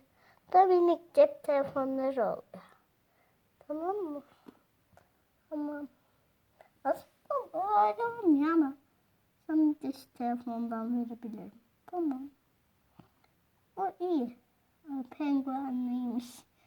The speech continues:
Çok da şeker penguenler.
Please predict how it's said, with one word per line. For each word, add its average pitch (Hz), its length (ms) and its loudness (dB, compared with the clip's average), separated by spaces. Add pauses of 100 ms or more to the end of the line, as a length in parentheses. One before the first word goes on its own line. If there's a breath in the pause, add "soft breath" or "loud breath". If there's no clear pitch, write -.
(500 soft breath)
Çok - 300 -6
da 349 120 2
şeker 262 540 -6 (100)
penguenler. - 920 -14